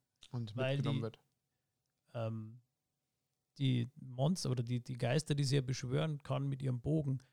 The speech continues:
Speaker 2: das ist ja so, dass sie quasi Tier, die sie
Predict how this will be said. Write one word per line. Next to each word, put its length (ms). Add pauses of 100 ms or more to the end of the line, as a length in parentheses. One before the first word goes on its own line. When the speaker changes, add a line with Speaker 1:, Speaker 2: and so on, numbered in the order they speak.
(400)
Speaker 2:
das 160
ist 140
ja 100
so, 240
dass 220
sie 80
quasi 640 (1040)
Tier, 260
die 240
sie 320